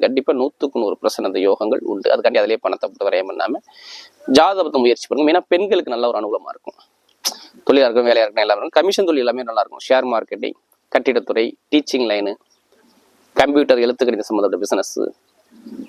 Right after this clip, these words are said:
இதெல்லாம் இருக்கும். அரசாங்க எக்ஸாம் எழுதக்கூடிய மாணவ மாணவிகள்லாம் பாருங்க, கண்டிப்பா எழுதுங்க. அரசாங்க வேலை கண்டிப்பா கிடைச்சிரும். படிக்கக்கூடிய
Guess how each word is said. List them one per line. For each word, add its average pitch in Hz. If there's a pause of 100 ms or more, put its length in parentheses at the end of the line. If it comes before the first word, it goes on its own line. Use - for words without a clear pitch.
(120)
இதெல்லாம் 135
இருக்கும். 160
அரசாங்க 185
எக்ஸாம் 139
எழுதக்கூடிய 127 (100)
மாணவ 123
மாணவிகள்லாம் 120
பாருங்க, 127
கண்டிப்பா 117
எழுதுங்க. 113 (100)
அரசாங்க 127
வேலை 131
கண்டிப்பா 113
கிடைச்சிரும். 147 (480)
படிக்கக்கூடிய 170